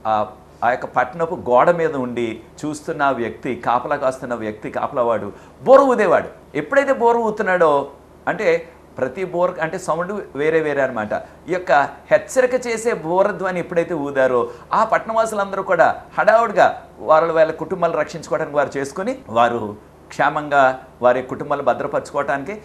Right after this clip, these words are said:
తర్వాత పురుషులందరూ కూడా వారు ఆయుధాలు పట్టుకుని వచ్చేయాల గేటు దగ్గరికి, ఆ యొక్క గుమ్మం దగ్గరికి, గవిని దగ్గరికి, ఈ యొక్క పట్టణాన్ని రక్షించడానికి శత్రువుల దగ్గర నుంచి. కనుక హెచ్చరిక.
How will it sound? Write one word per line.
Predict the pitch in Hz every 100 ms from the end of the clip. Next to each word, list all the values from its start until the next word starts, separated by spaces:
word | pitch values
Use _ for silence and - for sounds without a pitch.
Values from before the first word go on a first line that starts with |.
| - -
తర్వాత | 202 226 220 170 165 - -
పురుషులందరూ | 226 214 240 233 233
కూడా | 220 185 160 165 - - - -
వారు | 143 139 120 117 117 - 120
ఆయుధాలు | 165 185 170
పట్టుకుని | 123 139 151
వచ్చేయాల | 123 151 110 98 92 - - - 107
గేటు | 123 113
దగ్గరికి, | 113 92 85 92 - - -
ఆ |
యొక్క | 113 117
గుమ్మం | 113 120 117
దగ్గరికి, | 110 101 85 95 - - -
గవిని | 123 127
దగ్గరికి, | 123 117 110 104 - -
ఈ | 131
యొక్క | 147
పట్టణాన్ని | 139 123 151 135 120
రక్షించడానికి | 107 127 107 127 107 104
శత్రువుల | 107 117 107 104
దగ్గర | 95
నుంచి. | 92 92 - - - -
కనుక | 226
హెచ్చరిక. | 226 170 180 - 294 269 156